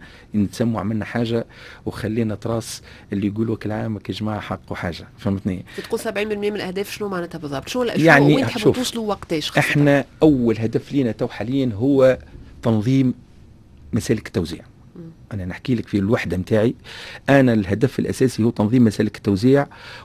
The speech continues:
Speaker 1: والضرب على المحتكرين وعلى ال-، ال-، ال-، ال-، المسالك الموازية وتخفيض الأسعار.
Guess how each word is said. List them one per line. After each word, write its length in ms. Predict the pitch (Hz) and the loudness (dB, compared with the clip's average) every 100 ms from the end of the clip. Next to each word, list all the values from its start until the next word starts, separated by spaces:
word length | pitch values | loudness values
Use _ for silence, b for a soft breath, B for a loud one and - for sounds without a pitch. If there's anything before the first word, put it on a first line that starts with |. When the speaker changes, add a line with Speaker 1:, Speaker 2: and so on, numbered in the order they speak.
| - | 2
Speaker 1:
والضرب 480 | 104 98 131 127 82 - - - - | 2 6 8 8 6 -8 -20 -18 -4
على 200 | 92 107 | 0 4
المحتكرين 880 | 107 107 - 117 - 117 101 78 - - - | 4 2 -2 -4 2 4 4 0 -8 -20 -6
وعلى 320 | 104 101 104 | -2 2 4
ال-، 420 | 110 110 104 98 98 | 4 4 0 0 0
ال-، 300 | 98 95 98 | 0 -4 -6
ال-، 200 | 98 95 | -6 -6
ال-، 260 | 92 92 | -6 -6
المسالك 460 | 95 95 120 101 - | -6 -2 0 0 2
الموازية 520 | 95 117 123 135 139 B B B B - | 4 4 6 6 4 B B B B -4
وتخفيض 1040 | 101 127 160 165 - - 127 - 147 113 | 6 12 12 12 6 -2 -2 2 4 4
الأسعار. 420 | - - 71 - | 4 -4 -8 -12